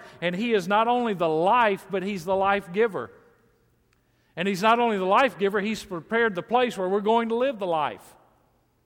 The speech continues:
So everything you need's already been taken care of. We just have to appropriate it and live in it. Starting to sound like Bill Stafford.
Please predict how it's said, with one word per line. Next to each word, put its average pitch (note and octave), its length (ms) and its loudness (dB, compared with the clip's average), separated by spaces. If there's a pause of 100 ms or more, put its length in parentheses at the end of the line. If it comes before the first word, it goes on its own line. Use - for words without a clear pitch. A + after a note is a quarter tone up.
(480)
So G#3+ 160 2
everything B3 440 4
you A3+ 140 -2
need's A#3 300 -2
already G#3+ 220 2
been G3+ 220 -2
taken G#3+ 320 -4
care A#3+ 300 -12
of. A#2 160 -16 (1120)
We G#3+ 160 0
just A3 200 -4
have G3 180 2
to F3+ 80 -2
appropriate D#3+ 720 0
it F#3+ 160 -4
and F3+ 140 -2
live A3 300 -2
in A#2 140 -6
it. - 260 -20 (580)
Starting C3+ 280 -14
to - 60 -20
sound B2 160 -12
like A#2+ 180 -14
Bill B2 160 -12
Stafford. D#3 420 -18